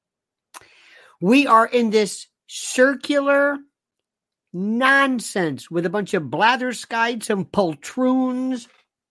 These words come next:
blatteroons and the like, repeating over and over how Israel is bad. They're bad. They're bad.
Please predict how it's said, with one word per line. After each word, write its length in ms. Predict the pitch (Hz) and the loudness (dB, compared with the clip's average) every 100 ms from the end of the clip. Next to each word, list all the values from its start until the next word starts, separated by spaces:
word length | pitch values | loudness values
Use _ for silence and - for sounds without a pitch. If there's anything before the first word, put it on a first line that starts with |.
| _ _ _ _ | _ _ _ _
blatteroons 1120 | 180 147 208 277 302 240 277 262 269 269 269 | -14 -10 -2 0 2 0 -2 -2 -2 -2 -2
and 140 | 240 233 | -2 -2
the 100 | 226 | -4
like, 440 | 220 220 214 - _ _ _ _ _ _ - | 0 -2 -2 -10 _ _ _ _ _ _ -6
repeating 1000 | 226 269 269 - 302 294 269 233 185 190 _ _ _ _ _ 269 | 0 0 0 0 2 2 2 0 -2 -10 _ _ _ _ _ 4
over 840 | 269 262 285 254 285 277 285 - _ _ _ _ - | 8 8 6 2 4 4 2 -8 _ _ _ _ 0
and 320 | 233 233 - - | 0 0 -4 0
over 760 | 262 247 240 185 185 160 170 _ _ _ _ _ _ _ _ | 4 4 2 -4 -4 -4 -8 _ _ _ _ _ _ _ _
how 380 | - 196 202 214 | -10 -2 -2 -2
Israel 840 | 247 254 220 247 247 233 233 233 _ _ - | -2 -4 -4 -8 -4 -2 -2 -6 _ _ -6
is 280 | 208 202 170 | 2 2 0
bad. 720 | 139 131 180 175 147 123 113 _ _ _ _ _ _ _ _ _ _ | -10 -2 0 0 -2 -6 -12 _ _ _ _ _ _ _ _ _ _
They're 300 | 131 156 196 | -4 -2 0
bad. 720 | 175 143 190 175 139 117 98 - _ _ _ _ _ _ _ _ _ _ _ _ _ _ _ _ _ _ _ _ _ _ _ _ | -2 -2 0 0 -4 -8 -16 -20 _ _ _ _ _ _ _ _ _ _ _ _ _ _ _ _ _ _ _ _ _ _ _ _
They're 180 | - 185 | 0 0
bad. 720 | 156 156 160 135 107 - - | 2 0 0 0 -6 -12 -20